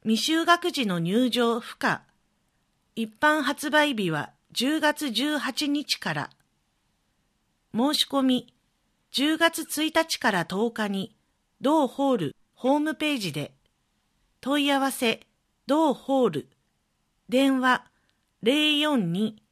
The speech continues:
三八零の八零九九。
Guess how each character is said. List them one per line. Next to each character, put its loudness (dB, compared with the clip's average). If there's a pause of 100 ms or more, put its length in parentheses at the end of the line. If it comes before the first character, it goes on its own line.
(140)
三 0
八 -2
零 2
の -6 (340)
八 -4
零 2
九 -4
九。 -4